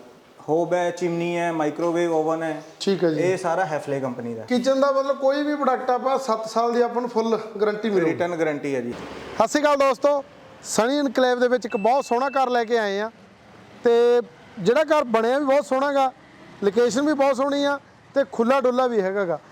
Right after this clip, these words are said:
Speaker 2: ਇੰਟੀਰੀਅਰ ਦਾ ਕੰਮ ਵੀ ਬਹੁਤ ਸੋਹਣਾ ਤੁਹਾਨੂੰ ਦੇਖਣ ਨੂੰ ਮਿਲੂਗਾ, ਜਿਹਦੇ ਤੋਂ ਬਹੁਤ ਕੁਝ ਤੁਸੀਂ ਸਿੱਖੋਗੇ। ਤੇ ਜੇ ਤੁਸੀਂ ਆਪਣਾ ਟਰਾਈ ਸਿਟੀ ਦੇ ਵਿੱਚ ਸੁਪਨੇ ਦਾ ਘਰ ਬਣਾਉਣਾ ਚਾਹੁੰਦੇ ਹੋ ਤਾਂ ਵੀਡੀਓ ਪੂਰੀ ਦੇਖ ਲਿਓ,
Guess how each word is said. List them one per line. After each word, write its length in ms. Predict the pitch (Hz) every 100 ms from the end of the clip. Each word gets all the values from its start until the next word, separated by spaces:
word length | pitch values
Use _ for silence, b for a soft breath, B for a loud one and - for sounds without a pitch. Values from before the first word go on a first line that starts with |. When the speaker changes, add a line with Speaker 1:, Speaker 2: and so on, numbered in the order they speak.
| B -
Speaker 2:
ਇੰਟੀਰੀਅਰ 480 | 208 175 254 294 311
ਦਾ 120 | 294
ਕੰਮ 220 | 277 269
ਵੀ 80 | 302
ਬਹੁਤ 240 | 262 277 214
ਸੋਹਣਾ 380 | 254 285 285 - _ -
ਤੁਹਾਨੂੰ 240 | 247 254
ਦੇਖਣ 300 | 220 214 233
ਨੂੰ 100 | 247
ਮਿਲੂਗਾ, 440 | 240 240 240 240 233 B B -
ਜਿਹਦੇ 120 | 220
ਤੋਂ 100 | 269
ਬਹੁਤ 200 | 233 262
ਕੁਝ 180 | 269 233
ਤੁਸੀਂ 180 | 240 214
ਸਿੱਖੋਗੇ। 500 | 202 - 180 151 135 B B -
ਤੇ 100 | 254
ਜੇ 260 | 196 262
ਤੁਸੀਂ 240 | 269 233 269
ਆਪਣਾ 220 | 254 262
ਟਰਾਈ 280 | 233 233 214
ਸਿਟੀ 220 | 247 277
ਦੇ 100 | 294
ਵਿੱਚ 160 | 269
ਸੁਪਨੇ 340 | 196 208 208 226
ਦਾ 80 | 240
ਘਰ 180 | 277
ਬਣਾਉਣਾ 300 | 240 226 226
ਚਾਹੁੰਦੇ 280 | 220 240 262
ਹੋ 120 | 247 240 B B B
ਤਾਂ 100 | 254
ਵੀਡੀਓ 340 | 220 226 226 262
ਪੂਰੀ 340 | 262 233 254
ਦੇਖ 240 | 240 214 214
ਲਿਓ, 220 | 247